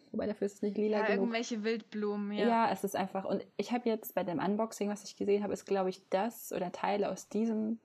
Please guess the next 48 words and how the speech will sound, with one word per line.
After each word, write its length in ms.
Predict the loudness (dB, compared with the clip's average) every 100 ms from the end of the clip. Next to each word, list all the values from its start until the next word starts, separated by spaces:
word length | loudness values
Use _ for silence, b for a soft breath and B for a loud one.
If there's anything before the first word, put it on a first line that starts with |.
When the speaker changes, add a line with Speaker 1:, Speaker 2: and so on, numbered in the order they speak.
| 0
Speaker 1:
dritten 560 | 2 4 4 4 4 0 _
Konzept 560 | 0 2 2 0 -4 0
immer 500 | 4 4 4 0 -4 b b b b b b _ _ 2
der 160 | 4 4
Teil, 180 | 4 4
wo 60 |
auch 100 | 2
die 120 | 2 4
Lyrics 580 | 4 4 2 -2 -10
stehen. 420 | -8 -4 -4 -4 -10 -18 _ _ _ _ _ _ _ _ _ _
Speaker 2:
Ja. 240 | -6 -4 -4 _ -20 _ _
Speaker 1:
Also, 260 | -10 -6 -6
dass 240 | -4 -6
die, 200 | -4 -4
das 160 | -2 -2
auch 80 | 0
immer 100 | 0
so 120 | 2
Wildblumen 480 | 2 2 0 0 2
und 140 | 0 -4
du 40 |
hast 140 | -6
auch 60 | -2
diese 220 | -2 -2
Säulen 440 | -2 0 2 2 0
mit 140 | -2
den 240 | -2 -2 -4
Akanthus-Kapitellen 1300 | -6 -6 -4 -4 -4 -6 -6 -6 -4 -2 0 -2 -2
und 240 | -6 -8 _ _ _ _ _ -6
ja, 100 | -6
Speaker 2:
<laughs> 580 | -6 -12 -16 -20 -20 -20
Speaker 1:
ach, 140 | -14
es 80 | -12
ist 80 | -12
schön. 280 | -6 -4 -2
Speaker 2:
Es 120 | -2
ist 140 | -4 0
sehr 200 | 0 0
schön. 480 | -4 -6 -6 -10 -8
Speaker 1:
Ja, 240 | -8 -8 -6
und 100 | -4
Speaker 2:
Es 140 | -4
ist 120 | -6
sehr 160 | -4 -2
schön. 300 | 0 -2 -2
Speaker 1:
Blüten 300 | -4 -2 -4
und 200 | -4 -6
Speaker 2:
Und, 200 | -8 -10